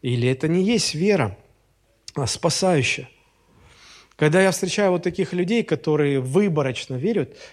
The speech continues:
верят, я понимаю, что это не настоящие христиане. Всё их христианство — это, а, это всего лишь их версия. Их версия, составленная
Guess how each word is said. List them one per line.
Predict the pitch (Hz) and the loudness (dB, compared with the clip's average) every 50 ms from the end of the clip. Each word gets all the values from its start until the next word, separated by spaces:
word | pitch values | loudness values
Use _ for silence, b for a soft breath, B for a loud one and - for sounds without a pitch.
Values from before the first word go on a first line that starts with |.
| B B | B B
верят, | - 127 170 220 208 147 - B B B B B B | -2 0 2 2 2 0 -2 B B B B B B
я | - 170 | -2 0
понимаю, | 170 226 233 240 233 202 | 2 2 2 2 0 0
что | - - 202 | 0 -2 -2
это | 196 196 196 | -2 0 -2
не | 196 185 180 190 | -2 0 0 0
настоящие | 185 185 180 - - 196 196 196 175 - - 139 | 0 -2 -4 -4 -4 -2 -2 -2 -2 -4 -6 -8
христиане. | - - 135 - - - 131 117 104 101 104 _ _ _ _ _ _ _ _ _ _ _ _ _ B B B B B | -8 -8 -12 -12 -10 -8 -8 -8 -8 -12 -16 _ _ _ _ _ _ _ _ _ _ _ _ _ B B B B B
Всё | _ - - - 240 240 | _ -4 -2 0 2 2
их | 226 - | 0 0
христианство — | - 185 208 185 - - 240 240 240 240 226 - - 151 143 127 B B B B B B B B B | 0 -2 -2 -2 -2 -2 -2 -2 -2 -2 -4 -4 -2 -2 -2 -2 B B B B B B B B B
это, | - 170 156 - - 185 180 175 160 156 160 - b b b b b b b _ _ | -2 -2 -2 2 2 4 4 6 4 2 0 -4 b b b b b b b _ _
а, | - 156 143 - | -6 -4 -2 -2
это | 160 - - | -2 -2 -4
всего | - - - 190 208 | -4 -2 -2 0 0
лишь | 196 156 - - - | 0 0 -2 -2 -2
их | 220 208 - - | -2 0 0 -2
версия. | 202 180 214 220 196 160 131 - - - 131 113 98 - - - _ _ _ _ _ | -2 0 2 2 2 2 0 -2 -6 -6 -8 -10 -10 -14 -18 -20 _ _ _ _ _
Их | - 233 247 220 - - 185 | -2 0 0 0 2 0 -2
версия, | 160 160 190 220 202 156 135 - - - 120 110 113 117 | 0 2 4 4 4 4 2 -2 -4 -6 -6 -8 -8 -8
составленная | - - - 170 - - - - 214 214 208 180 180 165 147 143 135 123 120 123 | -4 -2 -2 -2 -2 -2 0 2 2 2 4 2 0 0 0 0 -2 -2 -4 -8